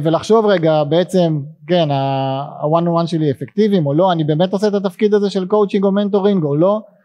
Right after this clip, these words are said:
אז קצת התחלתי להזיז את הגלגלים, אבל עשיתי את זה מהר מדי. אז הכלל הראשון הוא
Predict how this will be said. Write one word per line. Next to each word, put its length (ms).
אז 260
קצת 320
התחלתי 380
להזיז 320
את 60
הגלגלים, 580
אבל 300
עשיתי 260
את 40
זה 80
מהר 300
מדי. 280
אז 320
הכלל 320
הראשון 440
הוא 300